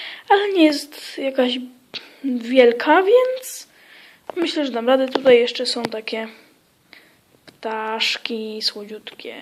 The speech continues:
One pewnie będą jednokolorowe, jak znam siebie. No dobra, po-, sorry za tą muzykę, która idzie w tle, ale tam chyba mój brat się trochę bawi.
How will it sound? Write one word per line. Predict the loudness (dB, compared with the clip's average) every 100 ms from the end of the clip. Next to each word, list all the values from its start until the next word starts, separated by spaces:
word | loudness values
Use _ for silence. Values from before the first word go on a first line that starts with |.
| -20 -14 -14 -14 -18 -16 -16
One | -12 -10
pewnie | -10 -10 -10
będą | -10 -14
jednokolorowe, | -16 -18 -20 -20 -18 -16 -18 -20 -20 _ -18 -16 -16 -18 -18 -18
jak | -16
znam | -16 -6
siebie. | -4 -4 -8 -18 -20 -16 -16 -16 -20 _
No | 0 2
dobra, | 4 2 -2 -10 -16 -2
po-, | 4 6 8 6 2 -4 -10 -16 -16 -14 -14 -14
sorry | -10 0 2 2 0
za | -2
tą | -2
muzykę, | -2 -4 -4 -8 -12
która | -2 0
idzie | 0 -2
w | -8
tle, | -10 -6 -6 -8
ale | -8 -6 -6
tam | -6 -10
chyba | -10 -12 -10
mój | -10 -10
brat | -8 -6
się | -6
trochę | -6 -10 -2
bawi. | 2 2 2 -4